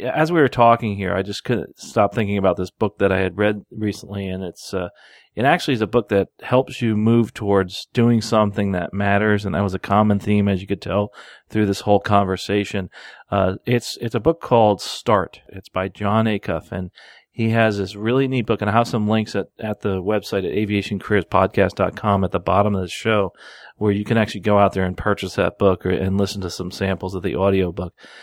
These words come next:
Just an awesome book about how to get moving towards a goal, your career goal, and, and how to just start, how to get moving in that direction. 'Cause a lot of times, like we, you've heard us talking here, we get stuck in a holding pattern.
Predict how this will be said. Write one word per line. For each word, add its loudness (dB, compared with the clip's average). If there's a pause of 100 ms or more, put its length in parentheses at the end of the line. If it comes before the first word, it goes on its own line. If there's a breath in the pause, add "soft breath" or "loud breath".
(200 loud breath)
Just 2
an 2
awesome 0
book 2
about 2
how -2
to -2
get -4
moving -2 (320 soft breath)
towards -4
a -8
goal, 0
your 2
career 0
goal, 0
and, -4 (200)
and -6
how 2
to -2
just -2
start, 0
how 2
to 4
get 0
moving 2
in 0
that 0
direction. 0 (380 loud breath)
'Cause -2
a 0
lot 4
of -4
times, 0 (100)
like 0
we, -2
you've -6
heard 0
us -2
talking -2
here, -2 (800 loud breath)
we 0
get 4
stuck 0
in -2
a 0
holding 0
pattern. -14